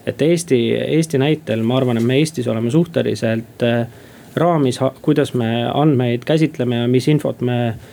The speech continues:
äh, erinevate osapoolte näitame.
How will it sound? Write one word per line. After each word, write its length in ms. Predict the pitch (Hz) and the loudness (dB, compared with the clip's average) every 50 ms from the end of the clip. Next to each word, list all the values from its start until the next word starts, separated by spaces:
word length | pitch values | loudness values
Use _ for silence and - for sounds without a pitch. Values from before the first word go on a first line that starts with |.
| - - - - - - - - - - - - - | -20 -20 -20 -20 -20 -20 -20 -20 -20 -20 -20 -4 0
äh, 200 | - 120 117 131 | 2 2 4 4
erinevate 340 | 147 160 151 131 117 - 151 | 4 4 4 2 2 2 2
osapoolte 480 | 147 156 160 151 135 135 127 123 - 123 | 2 2 2 0 0 -2 -4 -2 0 2
näitame. 640 | 139 180 196 208 208 - 143 131 131 131 131 | 2 2 2 0 0 0 0 2 2 2 0